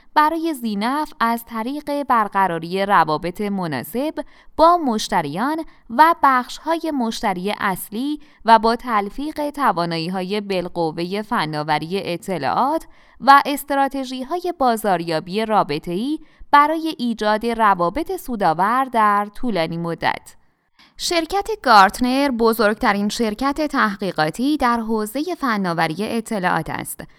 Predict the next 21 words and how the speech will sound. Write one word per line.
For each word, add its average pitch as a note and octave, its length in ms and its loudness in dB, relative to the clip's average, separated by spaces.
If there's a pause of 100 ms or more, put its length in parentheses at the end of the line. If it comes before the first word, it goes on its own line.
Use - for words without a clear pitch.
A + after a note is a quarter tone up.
(100)
سی G#3+ 260 -2
آر F3+ 220 4
ام G3 180 -4
را B3+ 220 -2
کاملاً A#3 600 -2
مستقل B3 600 -2
از E3 280 -2
بستر F3+ 460 -2
نرم E3 300 2
افزاری D#3+ 460 -2
آن D4 300 0 (260)
و B3 160 4
به A#3+ 100 -2
این C4 240 2
صورت D3+ 420 -4
تعریف F3+ 460 -4
می‌کند. D3 500 -2 (440)
مدیریت D#4 600 0 (120)
ارتباط A#3+ 680 2
با A3 160 4
مشتری G3+ 680 -2